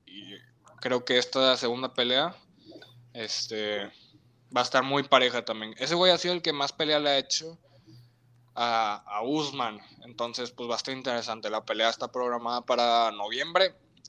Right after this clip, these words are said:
U F C ciento sesenta y ocho, si no me equivoco. Y, pues, bueno, yo creo que con eso cerramos.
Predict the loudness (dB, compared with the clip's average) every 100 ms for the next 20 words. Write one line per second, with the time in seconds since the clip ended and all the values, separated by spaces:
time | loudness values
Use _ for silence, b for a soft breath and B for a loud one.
0 | -16 -4 -2 -2 -2 -2 0 0 -2 -4
1 | -4 -4 -4 0 2 6 10 10 10 8
2 | 6 2 -6 -4 -4 -4 -10 b b b
3 | b b -20 _ _ _ _ _ _ _
4 | _ _ -14 -10 -4 2 2 2 b b
5 | b b _ _ _ -16 -14 -6 0 0
6 | 0 0 0 0 2 4 6 4 0 -10